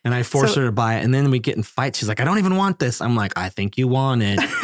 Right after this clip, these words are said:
Speaker 1: So I, I can't really tell if she's not wanting it or she doesn't wanna buy it.
Speaker 2: Yeah. But together we have, like, just really created a new Christmas theme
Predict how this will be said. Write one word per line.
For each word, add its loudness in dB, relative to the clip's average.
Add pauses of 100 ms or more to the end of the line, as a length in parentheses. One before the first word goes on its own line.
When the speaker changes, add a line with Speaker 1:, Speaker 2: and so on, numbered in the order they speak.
(580)
Speaker 1:
So 0
I, 0
I -2
can't -4
really 2
tell 2
if -2
she's 0
not 2
wanting 2
it 0
or 2
she -2
doesn't 0
wanna 2
buy 0
it. -2
Speaker 2:
Yeah. -2 (140)
But -2
together 0
we 2
have, 0
like, 0
just -4 (140)
really 2
created 0
a 0
new 2
Christmas -4 (600)
theme 0